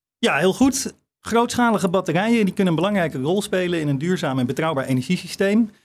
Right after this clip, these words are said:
Eh, C E Delft definieert twee potentiële rollen. Eén is balancering, dus zorgen dat vraag en aanbod van elektriciteit iedere seconde, iedere minuut en ieder uur, eh, gelijk zijn op landelijk niveau. En ook een rol in het netcongestiemanagement.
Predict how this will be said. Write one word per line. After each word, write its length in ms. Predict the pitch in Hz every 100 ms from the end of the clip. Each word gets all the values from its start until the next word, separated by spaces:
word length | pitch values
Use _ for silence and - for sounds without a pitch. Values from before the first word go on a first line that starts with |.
| _ _
Eh, 320 | - 156 156 147
C 120 | 147
E 200 | 185 156
Delft 260 | 180 208
definieert 440 | 196 165 175 156 135
twee 180 | 190 185
potentiële 520 | 170 156 - 127 120
rollen. 420 | 135 214 247 - _
Eén 160 | 180
is 100 | 160
balancering, 880 | 123 156 131 - 175 214 254 277 208 -
dus 160 | 143
zorgen 340 | 185 170 151 139
dat 140 | -
vraag 240 | 180 151
en 100 | 147
aanbod 360 | 147 175 147 135
van 140 | 147
elektriciteit 680 | 143 143 131 135 127 156 127
iedere 300 | - 185 151
seconde, 480 | 143 - 190 180 131
iedere 240 | 151 139
minuut 280 | 135 151 160
en 120 | 123
ieder 180 | 151 139 127
uur, 320 | 180 147 87 - _ _ _
eh, 180 | _ 160 143
gelijk 340 | 156 151 147
zijn 200 | - 226
op 80 | 165
landelijk 340 | 170 147 135
niveau. 460 | 131 123 139 214 220 - _ _
En 260 | 180 180 -
ook 180 | 214 214
een 80 | 196
rol 180 | 202
in 80 | 180
het 120 | 165
netcongestiemanagement. 1400 | 143 190 - 170 - 180 - 143 135 113 104 113 92 -